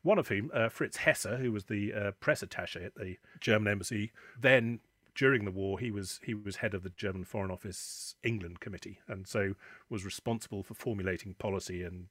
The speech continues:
uh, particularly with regards to, you know, whether there was any possibility of peace between, between Britain and, and Germany during the war. That was, uh, you know, his responsibility, based on his knowledge of, um,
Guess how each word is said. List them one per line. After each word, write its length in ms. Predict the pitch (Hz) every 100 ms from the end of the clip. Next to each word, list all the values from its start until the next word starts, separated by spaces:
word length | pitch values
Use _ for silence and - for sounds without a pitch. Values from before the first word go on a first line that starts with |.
| -
uh, 220 | 92 90 85 _ - - -
particularly 400 | - - - 92
with 180 | 98 107
regards 440 | 92 104 92 -
to, 240 | 98 92 -
you 100 | 98
know, 100 | 85
whether 380 | 95 90 85 - - _ _
there 140 | 113 95
was 100 | 95
any 140 | 90
possibility 480 | - 95 98 90 90
of 120 | -
peace 260 | - 107 -
between, 460 | 107 - 98 95 - -
between 280 | - 101
Britain 300 | 92 98 -
and, 280 | 95 95 98 -
and 200 | 95 98
Germany 340 | 101 98 92 90
during 300 | 107 98 92
the 80 | 87
war. 180 | 90 -
That 100 | -
was, 280 | - - -
uh, 100 | 87 - - - - _ _
you 80 | 98
know, 60 | 92
his 180 | 95
responsibility, 640 | 98 - 92 - 92 87 92 _ _ - - -
based 260 | 139 -
on 120 | 117
his 180 | 110 98
knowledge 380 | 110 110 95 82
of, 160 | 95 90 -
um, 360 | 95 92 90